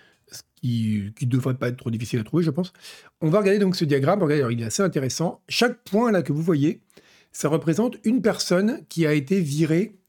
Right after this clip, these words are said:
euh, pendant les, donc les seize mille personnes qui, depuis janvier deux mille vingt-trois, ont été virées dans l'industrie du jeu vidéo. Et cette visualisation, elle est intéressante parce qu'elle permet de voir deux choses. Déjà que ça s'est fait, euh, en, vraiment par vague, dans des grosses,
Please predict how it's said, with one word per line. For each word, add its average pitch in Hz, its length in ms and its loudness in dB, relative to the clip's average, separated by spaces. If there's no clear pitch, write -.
euh, 120 240 -2
pendant 147 340 0
les, 117 320 0
donc 120 200 -6
les 117 60 -2
seize 226 280 0
mille 220 200 2
personnes 170 480 0
qui, - 100 -4
depuis 165 260 0
janvier 160 360 2
deux 165 100 2
mille 151 100 2
vingt-trois, 147 560 0
ont 143 80 0
été 135 200 0
virées 139 420 2
dans 127 140 0
l'industrie 120 320 -2
du 127 60 2
jeu 123 100 2
vidéo. 117 300 -4
Et 156 100 2
cette 165 160 2
visualisation, 175 420 2
elle 185 80 2
est - 20 2
intéressante 170 400 0
parce - 80 -8
qu'elle 147 120 -2
permet 156 160 0
de 147 40 -2
voir 143 120 2
deux 196 100 2
choses. 196 360 -2
Déjà 160 320 2
que 208 140 -4
ça 139 140 -2
s'est 139 160 -2
fait, 175 440 -2
euh, 110 340 0
en, 95 600 -10
vraiment 139 200 -2
par 113 240 -6
vague, 131 340 0
dans 120 80 -10
des 113 200 -6
grosses, 131 320 -4